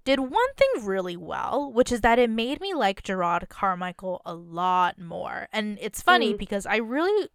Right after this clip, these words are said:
Speaker 1: only heard of him because of his show, The Carmichael Show, which did get canceled. But even as he kind of orbited, I would say, the comedy space,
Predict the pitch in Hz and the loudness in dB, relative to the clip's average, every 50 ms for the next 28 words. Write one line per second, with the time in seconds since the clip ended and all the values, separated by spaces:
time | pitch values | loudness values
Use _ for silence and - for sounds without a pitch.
0 | _ _ - 233 226 240 254 254 254 240 208 - - 190 185 190 208 - - 233 | _ _ -2 0 0 0 2 0 -4 -4 -4 -6 -6 -6 -4 -6 -6 -2 -2 -2
1 | 226 226 226 214 - - 196 - - - - 175 180 180 - 185 - 240 214 - | -2 -2 -4 -6 -8 -10 -10 -8 -10 -6 -2 -2 -2 -2 -2 -4 -2 -4 -2 0
2 | - 233 233 233 240 - - 233 220 233 226 - 240 233 - - 240 240 240 233 | 0 0 0 0 -2 -2 0 0 0 0 0 0 0 0 0 0 0 0 2 0
3 | 220 - - 196 185 - - - - 180 175 180 - - 185 190 185 - - - | -2 -4 -6 -8 -6 -6 -8 -6 -6 -8 -8 -6 -6 -4 -4 -4 -4 -8 -14 -16
4 | - - - - _ _ _ _ _ _ _ _ _ - - 320 349 339 277 - | -20 -20 -20 -20 _ _ _ _ _ _ _ _ _ 4 6 6 8 8 4 2
5 | _ _ _ _ _ _ _ _ - 262 294 381 523 640 659 659 640 554 359 202 | _ _ _ _ _ _ _ _ -4 2 2 6 6 6 6 6 2 -4 -8 -6
6 | - - 202 202 202 - 233 - - 226 226 220 220 202 190 175 170 - _ _ | 0 4 4 4 4 2 -6 -4 -2 0 2 2 2 2 2 0 -6 -16 _ _
7 | _ _ _ - - 214 208 220 226 220 226 233 214 240 240 240 233 240 247 240 | _ _ _ 0 2 4 4 4 2 2 0 -2 -2 -2 -2 0 -2 -4 -2 -4
8 | 262 254 - - - 247 247 247 247 254 262 240 - _ _ - - 196 - - | -6 -8 -6 -4 -2 0 0 2 0 -2 -4 -6 -14 _ _ -10 -10 -10 -10 -8
9 | - 180 170 170 170 170 170 180 - - - - 160 165 190 254 - - | -6 -4 -4 -4 -4 -8 -12 -10 -12 -14 -14 -10 -10 -6 -6 -6 -6 -6